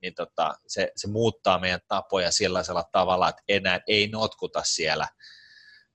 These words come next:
siellä ostareissa ja, ja tota, kaupoissa ihmettelemässä rättejä tai mitä ikinä, että, että tota,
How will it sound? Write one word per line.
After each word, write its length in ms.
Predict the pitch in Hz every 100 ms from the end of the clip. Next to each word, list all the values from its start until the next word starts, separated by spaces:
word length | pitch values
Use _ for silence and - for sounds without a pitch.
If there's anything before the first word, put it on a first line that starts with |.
| _
siellä 400 | - - 92 87
ostareissa 640 | 87 - 87 85 82 - 82
ja, 200 | 82 80
ja 140 | 85 82
tota, 400 | 85 - 80 78 - _
kaupoissa 540 | 95 92 90 87 -
ihmettelemässä 760 | 82 85 80 - 85 85 82 87
rättejä 500 | 87 85 - 85 80
tai 200 | 80 78
mitä 300 | 80 78 80
ikinä, 380 | 85 - 78 76
että, 280 | 73 78 67 -
että 220 | 82 78
tota, 380 | 80 - 76